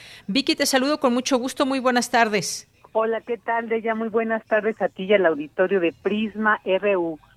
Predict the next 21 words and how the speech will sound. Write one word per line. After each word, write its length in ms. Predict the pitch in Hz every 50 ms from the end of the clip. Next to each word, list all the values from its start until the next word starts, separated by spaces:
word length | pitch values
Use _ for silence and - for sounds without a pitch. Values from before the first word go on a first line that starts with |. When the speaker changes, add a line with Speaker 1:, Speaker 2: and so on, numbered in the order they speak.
| _ _ _ _ -
Speaker 2:
Así 200 | 214 214 202 277
es, 100 | 269 -
pues 160 | - 226 -
fíjate 260 | 240 262 - - 202
que 120 | - 196
este 360 | 185 - _ - 220 208 - 185
equipo 380 | 156 - 175 170 - 196 180
conformado 680 | - - 165 156 - - 156 147 151 160 165 175 180 175
por 200 | - - 156 147
estudiantes 600 | 143 - - 160 147 160 160 156 - - 170 151
de 100 | 170 147
la 120 | 139 139
Facultad 540 | - - 151 - - 151 131 - 175 170 165 - - -
de 100 | 180 165
Economía 720 | 151 - - 165 160 160 175 185 202 202 180 175 175 170 - - _ - - - -
hace 240 | 214 226 226 - 285
unos 260 | 269 285 285 254 220
días 380 | 247 233 233 226 226 226 226 -
obtuvieron 540 | 185 - - 190 170 185 185 180 208 202
el 140 | 185 156 147
premio 460 | - - 180 175 185 185 190 190 -